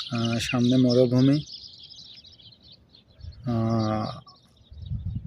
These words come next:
তো এটাই দেখালাম। আর আমরা কোন রাস্তা দিয়ে যাই, যাওয়ার সময় ভিডিও আকারে আপনাদেরকে দেখানোর চেষ্টা করব।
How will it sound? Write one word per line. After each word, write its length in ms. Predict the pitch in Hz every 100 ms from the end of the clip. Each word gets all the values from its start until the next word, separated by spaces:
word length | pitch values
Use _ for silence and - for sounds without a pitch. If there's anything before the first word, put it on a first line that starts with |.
| - - - - - - _ - _ _ _ _ _ -
তো 380 | 123 120 117 - - - - 117 110
এটাই 520 | 123 117 127 131 123 - - - 131
দেখালাম। 540 | 120 - 139 143 156 - - _ - - _ _ -
আর 320 | 127 123 -
আমরা 540 | 131 123 123 131 135 - _ _
কোন 280 | 135 131 127
রাস্তা 360 | 123 120 -
দিয়ে 260 | 135 135 135
যাই, 380 | 127 123 120 - 120
যাওয়ার 240 | 117 123 117
সময় 300 | - 131 127
ভিডিও 340 | 120 117 123
আকারে 300 | 120 127 120
আপনাদেরকে 600 | 117 123 117 117 117 131 147 _ _ - - _ _ 113
দেখানোর 380 | 120 113 120
চেষ্টা 360 | 120 127 107 120
করব। 380 | 113 117 117